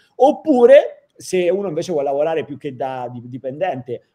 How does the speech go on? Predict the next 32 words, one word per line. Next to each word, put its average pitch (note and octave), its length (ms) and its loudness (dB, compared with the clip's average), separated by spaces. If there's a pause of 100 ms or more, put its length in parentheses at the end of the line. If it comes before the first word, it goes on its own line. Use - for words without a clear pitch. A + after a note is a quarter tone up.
vuole C#3+ 180 -4
lavorare C#3 340 -4
più C3+ 280 -8
in C3 140 -8
autonomia, D#3+ 840 -8
un'altra, F3+ 600 -4
un E3+ 100 -6
altro F3+ 160 -12
spunto F3 260 -10
interessante G3 480 -10
è F#3+ 60 -12
quello D3+ 160 -4
di D3+ 80 -6
dire: D3+ 180 -4
"Ok, D3+ 140 -6
eh, D#3 360 -4 (420)
sono D#3+ 800 4
un, D3+ 180 -10
un C#3 260 -8
analista C#3 440 -8
tecnico, G#3+ 480 -4
ho G3 160 0
queste B2+ 240 -14
certificazioni", C#3+ 640 -12
attenzione D#3 420 -6
a, D#3+ 320 -6
sono C#3+ 200 -10
importantissime D#3+ 720 -6
qui F3 120 -6
le D3+ 80 0
certificazioni, D#3 720 -8
perché D3+ 640 -4